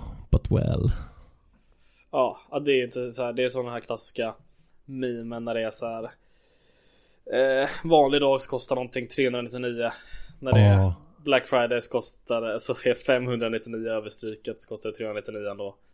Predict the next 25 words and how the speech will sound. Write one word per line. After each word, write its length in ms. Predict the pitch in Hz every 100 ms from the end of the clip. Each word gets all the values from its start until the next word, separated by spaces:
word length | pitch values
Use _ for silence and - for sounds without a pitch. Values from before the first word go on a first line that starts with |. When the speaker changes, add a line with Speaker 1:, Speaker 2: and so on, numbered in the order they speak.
| - -
Speaker 1:
Ja, 240 | 117 -
så 140 | - 113
de 120 | 101
bara, 120 | 110
"Let's 260 | 143 - -
go 160 | 135
boys." 400 | 131 143 127 131
Man 160 | 117 104
bara, 100 | 98
"Ah." 720 | 107 113 110 107 107 101 - -
Speaker 2:
<laughs> 40 | - - 262 - _ _ _ _ - - _ _ _ _ -
Speaker 1:
Eh. 400 | - 87 85 85 87
Speaker 2:
Nej, 200 | 131 120
jag, 120 | 127
jag, 100 | 165 151
jag 80 | 147
stämmer, 280 | 143 127 123
jag 140 | - 135
stämmer 240 | - 123
otroligt 220 | 123 120
mycket 240 | 120 - 117
på 80 | 117
Black 200 | 120 113
Friday 300 | - 117 120
alltså. 200 | 113 -